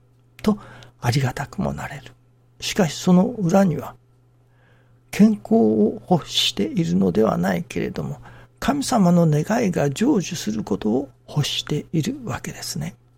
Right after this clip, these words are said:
そのもし神様の願いが成就することも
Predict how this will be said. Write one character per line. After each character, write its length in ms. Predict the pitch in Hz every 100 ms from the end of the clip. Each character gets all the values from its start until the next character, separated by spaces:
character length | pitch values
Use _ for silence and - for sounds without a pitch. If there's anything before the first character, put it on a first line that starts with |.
| _ _ _ _ - - _ _ - - - - - _
そ 220 | - - 208
の 120 | 208
も 180 | 208 220
し 240 | 190 - - -
神 240 | 202 202
様 260 | - 170 185
の 160 | 185
願 340 | 175 190 240 226
い 40 |
が 140 | 180
成 320 | 170 147 226 214
就 160 | 170
す 180 | - -
る 140 | 214
こ 140 | 196 214
と 140 | 214
も 220 | - 247